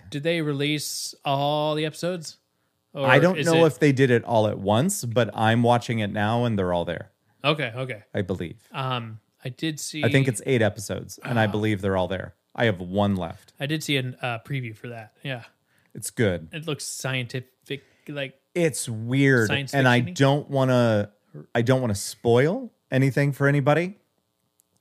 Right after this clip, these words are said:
Speaker 2: but there is a disclaimer for people that don't know the difference between reality and a T V show, a scripted T V show,
Speaker 1: <laughs> Oh, no.
Speaker 2: that at the beginning that says this,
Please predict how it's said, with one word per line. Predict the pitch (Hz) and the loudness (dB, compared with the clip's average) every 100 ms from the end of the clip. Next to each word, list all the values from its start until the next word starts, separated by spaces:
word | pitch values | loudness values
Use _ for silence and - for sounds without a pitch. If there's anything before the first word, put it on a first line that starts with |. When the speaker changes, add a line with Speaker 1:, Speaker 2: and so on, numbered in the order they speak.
| - - | -20 2
Speaker 2:
but | 127 131 - | 4 4 0
there | 107 123 117 113 107 _ _ - | 2 4 6 4 0 _ _ 2
is | 139 135 | 4 4
a | |
disclaimer | 127 110 - - 127 139 135 98 90 98 - _ _ _ _ _ | 2 0 -2 -4 0 0 2 0 -2 -6 -12 _ _ _ _ _
for | _ - - 107 107 104 101 101 | _ -8 0 4 6 6 4 0
people | - 127 123 113 | -2 -2 0 0
that | 107 101 | 0 0
don't | 110 110 | 0 0
know | 110 110 | 0 0
the | 101 | 0
difference | 98 110 110 107 98 | 0 -2 0 -2 -2
between | 113 101 113 107 101 95 95 | -8 -6 -2 0 0 -2 -4
reality | - 101 101 98 98 101 104 | -6 -2 0 2 2 2 0
and | 104 | 0
a | 92 | -2
T | - 110 | -4 -4
V | 107 | -2
show, | 110 127 120 139 139 | -2 0 0 0 -6
a | - | -10
scripted | - 117 - 101 | -4 -4 -4 -8
T | - 107 | -4 -2
V | 117 | -2
show, | 117 135 131 147 | 0 4 4 2
Speaker 1:
<laughs> | 175 - | -6 -6
Oh, | 139 | -2
no. | |
Speaker 2:
that | 131 131 | 6 8
at | 131 131 | 8 6
the | |
beginning | 127 120 151 135 101 104 107 _ _ - | -2 0 2 2 0 -2 -8 _ _ 0
that | 131 | 2
says | - 135 120 117 101 - _ | 4 4 6 4 0 -12 _
this, | - 110 131 131 - - | -8 2 4 4 -2 -10